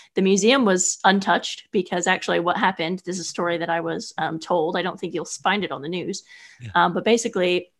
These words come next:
Speaker 1: a lot of the Egyptian people, you know, they're very proud people and, um, they protect, you know, their women and their family and stuff. So what happened when there was no police, the Egyptian people started kind of policing. They started stepping up and becoming the police.
Speaker 2: Yeah.
Speaker 1: And so I was, um, told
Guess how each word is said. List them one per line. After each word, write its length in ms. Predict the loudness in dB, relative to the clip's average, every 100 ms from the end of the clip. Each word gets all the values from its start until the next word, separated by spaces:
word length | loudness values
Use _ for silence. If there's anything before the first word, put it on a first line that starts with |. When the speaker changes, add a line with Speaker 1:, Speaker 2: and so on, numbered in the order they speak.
| _
Speaker 1:
a 80 | 4
lot 160 | 6 6
of 80 |
the 80 | 6
Egyptian 480 | 6 6 2 -2 -2
people, 440 | 0 -2 -2 -4 -2
you 100 | 0
know, 80 |
they're 100 | 0 2
very 180 | 0
proud 380 | 0 0 0 -2 -12
people 400 | -8 -6 -6 -10 -12 -20 -20 _
and, 440 | 0 2 2 0 -6 -2
um, 220 | 2 2
they 100 | 2
protect, 460 | 0 0 0 0 -2
you 100 | -4
know, 100 | -2
their 120 | 0
women 300 | 2 2 0
and 100 | -2
their 60 | -6
family 340 | -6 -4 -4
and 120 | -8 -8
stuff. 240 | -6 -4
So 100 | -2
what 100 | -2
happened 340 | 0 -2 -4
when 380 | -4 -4 -4 -8 -6
there 100 | -6
was 140 | -4
no 80 | -6
police, 540 | 0 2 2 0 -6 -12 -20 _ _ _
the 100 | 6
Egyptian 360 | 8 6 6 4
people 400 | 2 0 -2 -4
started 560 | 0 0 0 -4 -10 -12
kind 140 | -8 -8
of 80 |
policing. 540 | 0 0 2 -2 -8 -8
They 100 | -6
started 360 | -2 -2 -2 -4
stepping 380 | -2 0 0 -2
up 220 | -2 -2
and 180 | -4 -2
becoming 480 | -4 0 -2 -2 -6
the 60 |
police. 460 | -4 -2 -2 -4 -10 -14 -20 -14
Speaker 2:
Yeah. 100 | 0
Speaker 1:
And 160 | 2 2
so 200 | 4 6
I 120 | 6
was, 520 | 6 4 2 -4 -6 0
um, 220 | 2 2
told 560 | 2 4 4 2 -4